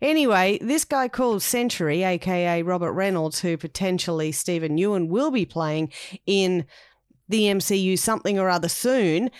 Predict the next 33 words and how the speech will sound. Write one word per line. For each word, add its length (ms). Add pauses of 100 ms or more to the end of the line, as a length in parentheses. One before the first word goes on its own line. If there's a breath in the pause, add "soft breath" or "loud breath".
(140)
He's 220
a 60
middle-aged, 680
overwhi-, 640 (200)
overweight, 720
overweight 540
<laughs> 0
man 480 (240 loud breath)
who 340
isn't 280
a 40
superhero 720
at 80
first, 560
but 160
begins 420
to 120
remember 460
that 140
he 200
was 240
once 460 (200)
the 120
Sentry, 680 (260 loud breath)
a 40
superhero 840
with 120
the 80
power 360
of 120
a 40
million 520
suns. 880